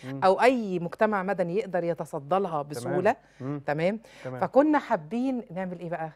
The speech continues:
Speaker 2: ناخد نفس.
Speaker 1: أيوة.
Speaker 2: احنا بنعمل ايه؟ وبالراحة المشاكل دي اتحلت ازاي؟
Speaker 1: مم.
Speaker 2: وازاي بفضل الله، بفضل الله اللي كان المفروض مستحيل
Speaker 1: مم.
Speaker 2: ما بقاش مستحيل بربنا. وانا دايما مؤمنه ان مفيش حاجه صعبه بربنا،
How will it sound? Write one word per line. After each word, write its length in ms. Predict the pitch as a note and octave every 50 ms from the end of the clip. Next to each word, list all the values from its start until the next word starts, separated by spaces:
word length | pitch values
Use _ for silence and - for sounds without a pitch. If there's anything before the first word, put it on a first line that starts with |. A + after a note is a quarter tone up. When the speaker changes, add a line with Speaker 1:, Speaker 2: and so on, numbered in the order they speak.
| _ -
Speaker 2:
ناخد 240 | F#3 F3+ - E3
نفس. 440 | E3 G3 - C#4 C4+ - - - - _ _ -
Speaker 1:
أيوة. 300 | A#2+ A#2+ B2 C#3 F#3 F#3 - _ _ _ _ _ _ -
Speaker 2:
احنا 180 | - - E3 D3
بنعمل 280 | D#3 F3 F3+ F3 E3
ايه؟ 160 | E3+ G3+ C4+ C#4+ _ _ _ _ _ _ _ _ _ _ _ _ _ - - _ -
وبالراحة 440 | D3+ C#3+ E3+ D#3+ F3+ G#3+ - -
المشاكل 340 | G#3+ E3+ E3 D#3 G3+ F#3+ G3
دي 160 | E3+ E3 F#3+ - -
اتحلت 380 | - - F#3+ F#3+ G#3 G3 -
ازاي؟ 360 | E3 C#3+ C3+ D#3+ F#3+ A3+ C#4+ C#4+
Speaker 1:
مم. 200 | C3 C#3 C#3+ C#3 - _ _ _ _ _ _ - - - - - -
Speaker 2:
وازاي 400 | - D#3+ E3+ E3 C#3+ C#3 C#4 E4+
بفضل 400 | C#4 A3+ G#3+ - C#4+ D4 C#4 B3+
الله، 200 | A#3+ A3 A3 A3
بفضل 360 | G#3 G#3 - - B3+ A#3 A3 A#3
الله 340 | G#3 G3+ G3 F#3+ F3 D3 D3 _ _ - - - - _ _ _ _ _ _ _ _ _ -
اللي 760 | E3 F#3+ F#3 F#3+ F#3 F#3 F3+ F3+ F3+ F3 E3+ E3+ F3 F3 F3+
كان 520 | - - - C#4+ E4 E4 D4 B3+ A3 F#3 - -
المفروض 540 | B3+ A#3+ A3+ A3 G3+ - - A#3 A#3+ A3+ F3
مستحيل 640 | F#3 F#3 F3 - - - - - B3 D4 E4+ F4 D4+ _ _ _ - -
Speaker 1:
مم. 160 | C3 C3 B2+ - -
Speaker 2:
ما 80 | F#3+
بقاش 300 | F#3+ - - D4+ E4 -
مستحيل 360 | D#4+ C#4 - - - - C#4+
بربنا. 460 | B3 G3 G3 F#3 D#3+ D3+ F3+ E3+ D#3 D#3
وانا 180 | F3 G#3+ A#3+
دايما 220 | A#3 B3 C4 C4+ C4
مؤمنه 400 | A#3+ G#3+ - F#3 G#3+ A#3 B3 B3
ان 400 | A#3 - - G3 F#3 E3+ D#3+ D#3 -
مفيش 280 | - F#3+ F#3+ C4 B3
حاجه 200 | - - C4 C4
صعبه 320 | A#3+ - C#4 C4 B3 A3+ A3
بربنا، 420 | F3+ G3 E3+ C#3+ C#3 E3 D3 C3